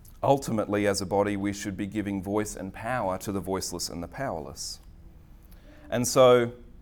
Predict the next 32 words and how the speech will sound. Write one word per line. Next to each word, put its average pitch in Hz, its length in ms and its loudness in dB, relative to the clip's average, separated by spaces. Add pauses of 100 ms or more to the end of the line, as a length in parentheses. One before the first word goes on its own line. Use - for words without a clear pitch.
(640)
as 113 160 0
we 120 120 -2
share 135 280 2
meals 135 440 6
together, 143 420 6
as 113 260 4
we 113 280 2
share 120 480 2 (180)
food, 143 560 2 (360)
uh, 107 480 8
around 113 360 4
a 107 60 -4
table, 135 600 -4 (300)
uh, 101 300 2
as 104 180 -2
we 113 120 -2
share 117 280 4
conversations, 139 1040 0
then 117 480 -2
I 110 120 -2
think 117 260 -6
increasingly 117 840 -4 (380)
we 120 200 -4
share 113 720 2 (360)
the 113 140 -6
journeys 117 460 -2
and 107 120 -4
the 104 60 -4
stories 101 400 -2
of 92 80 -6
our 95 140 0
lives. 82 680 -4